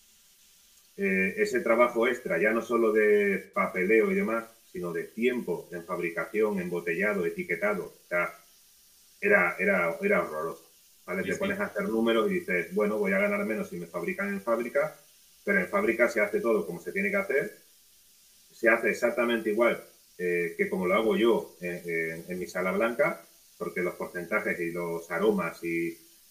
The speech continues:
Speaker 1: y la base es exactamente la misma, y te aseguras de que viene todo como tiene que venir.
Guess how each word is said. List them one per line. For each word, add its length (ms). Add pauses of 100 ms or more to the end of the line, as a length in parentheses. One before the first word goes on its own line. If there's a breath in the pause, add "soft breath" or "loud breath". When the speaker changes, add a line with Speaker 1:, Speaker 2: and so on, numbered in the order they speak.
(120)
Speaker 1:
y 120
la 120
base 320
es 100
exactamente 540
la 100
misma, 360 (920)
y 520
te 100
aseguras 440
de 100
que 100
viene 220
todo 180
como 160
tiene 160
que 80
venir. 360